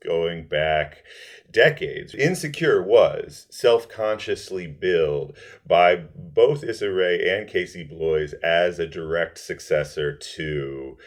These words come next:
Sex and the City and Girls, right? It is the next of the friend group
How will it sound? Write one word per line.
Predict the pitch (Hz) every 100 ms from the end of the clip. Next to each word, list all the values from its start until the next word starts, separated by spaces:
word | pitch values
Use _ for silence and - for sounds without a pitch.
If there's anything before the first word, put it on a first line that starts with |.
| - - - _ -
Sex | 90 87 92
and | 90
the |
City | - 90 80 76 -
and | 73 73
Girls, | 71 65 - - -
right? | 71 71 -
It | 82
is | 80 82
the | 90
next | 87 87 87 90 - - - -
of | 78 80 80 73 - - - _
the | 73 80 80 76 -
friend | - 107 104 107 107
group | 87 87 95 92 85